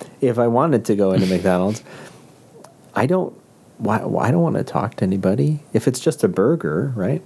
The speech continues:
I think I went to Panera the other night. I took my daughter out to Panera last night, and it was the first time in a long time that I hadn't skipped the little kiosk. I,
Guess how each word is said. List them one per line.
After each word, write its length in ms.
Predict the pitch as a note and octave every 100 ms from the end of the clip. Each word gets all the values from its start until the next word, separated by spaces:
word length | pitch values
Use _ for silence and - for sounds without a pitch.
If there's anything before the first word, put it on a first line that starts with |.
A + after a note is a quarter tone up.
| -
I 60 |
think 140 | B2+ G3+
I 20 |
went 140 | A3
to 80 | A3
Panera 440 | - F#3+ F#3 A3+ A#2
the 140 | -
other 160 | - E2+
night. 340 | F2 D#2 - - - - - -
I 60 | B2+
took 180 | C#3+ B2+
my 100 | A2
daughter 260 | G#2+ G2+
out 140 | F#2 -
to 60 |
Panera 380 | - G2+ G2+ A#2+
last 260 | G2 F#2+ -
night, 220 | F#2+ B2+ D3 - - - -
and 140 | G#2+
it 60 | G#2+
was 120 | G2
the 80 | G2
first 260 | - A2
time 160 | - A#2
in 60 | A2+
a 60 |
long 220 | A2+ C3+ D#3+
time 260 | F2 F2
that 80 | F2
I 60 | F2+
hadn't 260 | G2 F#2+ D2
skipped 340 | - G#2 -
the 80 | -
little 380 | G2+ G#2 G#2 A2+ - - - - -
kiosk. 640 | - D#3+ D#3 F#3+ - - - - - - - -
I, 80 | -